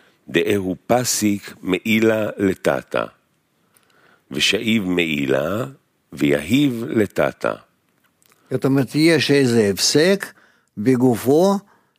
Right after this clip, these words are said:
Speaker 2: שלקיח אורות מלמעלה, מעביר למטה, וגם כן יש כאלו שמעביר אותם ממטה למעלה. וזה הכל על ידי אותו, אה, אותו הגבול שנקרא פרסה.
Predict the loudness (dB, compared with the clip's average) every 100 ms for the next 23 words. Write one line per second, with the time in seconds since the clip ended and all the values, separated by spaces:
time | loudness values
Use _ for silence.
0 | _ -10 0 2 4 2 2 2 -2 -2
1 | 0 0 0 0 2 0 0 2 0 0
2 | 0 2 2 2 2 0 0 0 0 2
3 | 0 2 2 2 0 0 -2 -2 -6 -12
4 | _ _ _ -2 0 2 0 2 2 2
5 | 0 0 0 2 2 0 -2 0 0 2
6 | 0 2 0 0 -2 0 2 2 2 2
7 | -2 -6 -6 -6 -6 -6 -8 -10 _ _
8 | _ _ _ _ _ _ _ -2 0 2
9 | 2 0 0 0 2 0 0 2 2 4
10 | 4 4 2 0 0 2 2 -2 -8 _
11 | _ _ _ -4 -2 2 2 0 -2 -4
12 | -6 -6 -6 -6 -4 -2 -2 -4 -2 0
13 | 0 0 2 2 2 0 2 2 0 0
14 | -4 -4 -6